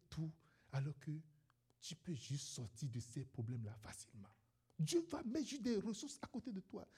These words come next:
Juste mettre des trucs à côté de toi, et puis ça y est, tu, tu vas rester, oh Seigneur, alors que Dieu dit, mais non, vas-y, c'est ça.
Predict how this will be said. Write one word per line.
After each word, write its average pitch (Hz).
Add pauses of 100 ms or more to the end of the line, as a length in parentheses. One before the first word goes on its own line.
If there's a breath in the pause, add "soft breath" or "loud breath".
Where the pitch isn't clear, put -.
Juste -
mettre 254 (180)
des 226
trucs -
à -
côté 214
de 196
toi, 202
et -
puis 208
ça -
y 147
est, -
tu, 175
tu -
vas 202
rester, 185
oh 247
Seigneur, 202
alors 180
que 190
Dieu 180
dit, 190
mais 180 (100)
non, 254 (120)
vas-y, 254 (160)
c'est -
ça. 254